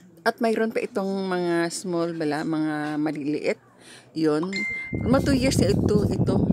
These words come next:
mayroon pa itong laman. Kaya, after, af-, after ko paligo,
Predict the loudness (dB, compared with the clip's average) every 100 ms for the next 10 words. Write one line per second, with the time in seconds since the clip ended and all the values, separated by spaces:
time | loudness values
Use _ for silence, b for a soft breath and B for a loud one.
0 | 0 2 2 2 0 0 0 -2 0 0
1 | 0 -2 -2 -2 B B B B -4 0
2 | 2 2 0 -2 -4 -6 -8 B B 0
3 | 0 4 6 6 2 B B B B 0
4 | 0 0 -4 -2 0 2 2 2 0 0
5 | -2 -2 -2 -4 -2 0